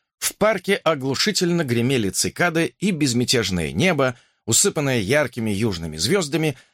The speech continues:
раскинулось над древним городом широко и привольно.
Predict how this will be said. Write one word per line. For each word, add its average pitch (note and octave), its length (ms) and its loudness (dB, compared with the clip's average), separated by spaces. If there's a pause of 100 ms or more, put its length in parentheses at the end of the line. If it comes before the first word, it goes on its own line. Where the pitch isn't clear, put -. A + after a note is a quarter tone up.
(100)
раскинулось E3+ 760 2
над A#2 180 -2
древним B2 460 0
городом B2 400 0
широко G#2+ 440 0
и - 180 -6
привольно. G2 480 -2